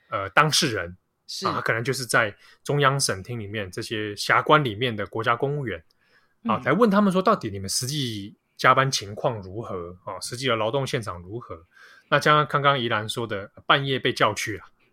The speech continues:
Speaker 2: 是。
Speaker 1: 啊，啊，对，对，有可能第二天有什么事情，你要，然后你要来处理嘛。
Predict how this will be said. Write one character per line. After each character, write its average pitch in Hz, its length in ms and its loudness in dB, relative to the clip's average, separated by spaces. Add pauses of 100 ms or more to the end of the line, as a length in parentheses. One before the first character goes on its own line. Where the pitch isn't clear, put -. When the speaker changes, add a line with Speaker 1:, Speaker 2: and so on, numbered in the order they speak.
(140)
Speaker 2:
是。 208 280 -2
Speaker 1:
啊， 185 100 0 (340)
啊， 214 440 -6
对， - 100 -4
对， 110 120 -4
有 196 100 8
可 208 100 8
能 185 160 8
第 233 100 4
二 226 60 6
天 214 140 6
有 185 60 6
什 143 120 0
么 135 80 2
事 202 140 -2
情， 135 200 0
你 127 60 -4
要， 135 120 2
然 143 120 2
后 147 60 6
你 131 100 -2
要 135 240 6
来 113 140 2
处 131 260 -6
理 90 140 -8
嘛。 82 120 -20